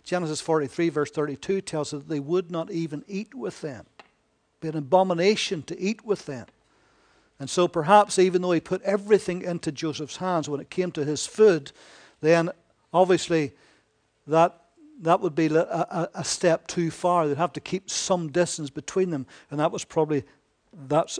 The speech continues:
there's, that, that's what that's there for. Now it says, "Now Joseph was a handsome man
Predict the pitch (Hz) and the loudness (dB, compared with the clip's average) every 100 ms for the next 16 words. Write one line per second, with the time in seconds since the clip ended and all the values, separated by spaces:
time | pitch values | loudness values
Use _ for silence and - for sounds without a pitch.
0 | 226 151 139 - - 151 - - _ 160 | -8 -6 -6 -8 -8 -6 -6 -12 _ 0
1 | 160 - 196 175 139 - - 135 - 180 | 0 0 -8 -8 -8 -6 -6 -8 -6 -4
2 | 160 - _ _ - - - - - 185 | -4 -6 _ _ -20 -20 -20 -16 4 8
3 | 233 - 202 160 - - - _ _ _ | 8 6 6 4 2 -6 -10 _ _ _
4 | _ - _ 170 175 120 233 294 - 262 | _ -20 _ -2 0 10 10 10 6 4
5 | - 214 196 190 - - 285 285 - 240 | 6 6 6 4 4 8 8 8 2 0
6 | 208 180 175 185 202 | 2 4 6 6 2